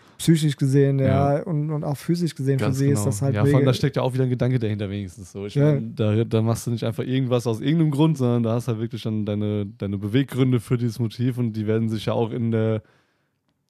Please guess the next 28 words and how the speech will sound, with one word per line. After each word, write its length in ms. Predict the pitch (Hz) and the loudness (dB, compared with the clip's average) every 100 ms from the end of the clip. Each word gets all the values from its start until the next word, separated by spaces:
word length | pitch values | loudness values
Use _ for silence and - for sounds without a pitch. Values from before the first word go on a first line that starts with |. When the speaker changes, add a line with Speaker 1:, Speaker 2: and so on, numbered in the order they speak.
| _ | _
Speaker 2:
Zukunft 460 | - 135 131 117 | -2 -2 0 -2
wird 160 | 123 117 | -2 -4
sich 140 | 113 | -4
das 140 | 120 120 | -4 -2
ja 60 | |
nicht 180 | 113 107 | -2 0
ändern, 260 | 110 117 110 | 0 0 -2
was 100 | 101 | -2
dann 120 | 107 | -2
da 100 | 107 | -2
passiert 360 | 101 107 120 110 | -2 -2 -2 -2
ist 80 | 104 | -2
und 80 | |
wofür 260 | 107 98 117 | -2 0 -2
du 80 | 107 | 0
das 140 | 104 | -2
Tattoo 200 | - 107 | -2 -4
dir 120 | 101 95 | -2 -4
hast 80 | |
stechen 300 | - - - | -6 -10 -10
lassen. 200 | 98 90 | -10 -8
So, 120 | 90 87 | -10 -8
von 160 | 82 | -6
daher 320 | 82 87 90 | -4 -2 -2
ist 100 | 92 | -4
es 160 | 95 - | -6 -6
nochmal 300 | 87 90 117 | -2 0 2
Speaker 1:
Eben, 160 | 107 | 0